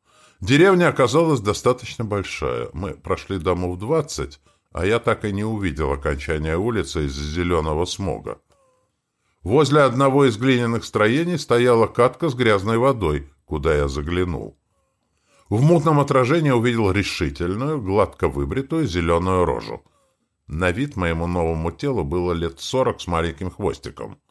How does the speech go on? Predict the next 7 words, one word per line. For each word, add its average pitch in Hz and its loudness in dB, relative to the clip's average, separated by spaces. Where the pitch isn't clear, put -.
Тёмные 139 4
жёсткие 110 2
волосы 110 0
по 82 0
центру 73 -4
разделял 76 -2
пробор. 73 -6